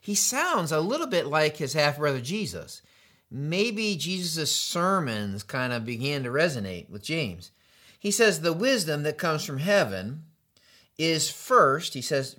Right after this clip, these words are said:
"first," circle that in your Bibles, "first pure." First of all, it's pure. Then,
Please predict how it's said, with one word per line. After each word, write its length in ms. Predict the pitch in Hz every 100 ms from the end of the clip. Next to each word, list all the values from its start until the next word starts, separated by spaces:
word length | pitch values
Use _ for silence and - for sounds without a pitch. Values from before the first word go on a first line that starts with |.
| 110
"first," 640 | - - 233 196 143 -
circle 300 | - 220 202
that 100 | 131
in 60 | 113
your 100 | 110
Bibles, 320 | 135 147 117
"first 640 | - - 233 185 143 - -
pure." 460 | 220 185 98 78 131 160
First 220 | - 208
of 80 | 175
all, 80 | 139
it's 120 | 135
pure. 420 | - 202 107 98 - _ _ _ _ _ _ _ -
Then, 840 | 135 175 311 254 127 123 202 233